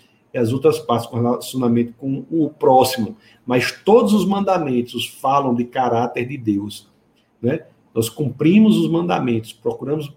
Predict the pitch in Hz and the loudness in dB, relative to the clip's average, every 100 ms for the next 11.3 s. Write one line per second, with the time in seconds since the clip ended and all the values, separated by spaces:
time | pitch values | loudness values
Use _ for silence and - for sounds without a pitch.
0 | - 135 139 131 131 135 135 117 107 - | -12 -10 -8 -8 -6 -4 -2 -2 -2 -6
1 | 117 127 120 120 151 - _ 123 123 127 | -6 -2 0 0 -2 -4 _ 0 0 -4
2 | 120 117 120 123 127 107 92 90 _ _ | -8 -4 -2 -2 -2 -2 -2 -4 _ _
3 | _ _ _ _ _ _ _ _ _ _ | _ _ _ _ _ _ _ _ _ _
4 | _ _ _ _ 113 156 - _ _ _ | _ _ _ _ -12 -12 -14 _ _ _
5 | _ _ _ _ _ _ _ - 131 120 | _ _ _ _ _ _ _ 4 4 4
6 | 120 175 185 180 - 147 - 208 220 165 | 4 6 8 6 4 0 0 2 2 4
7 | 226 269 208 147 123 170 202 170 185 160 | 4 4 0 -2 -2 -4 -2 2 4 4
8 | - 143 127 151 175 185 190 190 185 147 | 0 0 2 2 0 -2 -2 -2 0 0
9 | 113 120 180 185 175 175 151 147 156 156 | 0 0 2 2 2 0 -2 0 0 -2
10 | 135 147 165 - - _ _ - 156 190 | 0 0 0 -6 -16 _ _ -2 0 0
11 | 170 151 | -2 -4